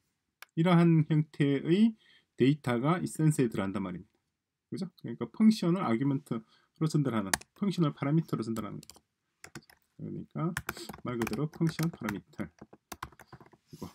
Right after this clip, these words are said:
이거 받아서 요런 동작을 실행하도록 구성이 돼 있어요. 그래서 메이저 템퍼러처에다가 삼을 넣고 이 삼이 지금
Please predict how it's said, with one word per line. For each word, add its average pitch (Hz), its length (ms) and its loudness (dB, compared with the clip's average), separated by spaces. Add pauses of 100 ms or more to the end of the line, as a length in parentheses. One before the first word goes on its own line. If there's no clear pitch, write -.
(500)
이거 170 140 2
받아서 190 560 2
요런 160 440 8
동작을 120 460 0
실행하도록 110 480 -4
구성이 104 260 -6
돼 101 100 -8
있어요. 160 440 -4
그래서 160 560 -2 (520)
메이저 160 360 4
템퍼러처에다가 139 1300 -2 (180)
삼을 - 1300 -6 (100)
넣고 127 500 -4 (120)
이 127 100 -6
삼이 175 480 2 (380)
지금 113 380 0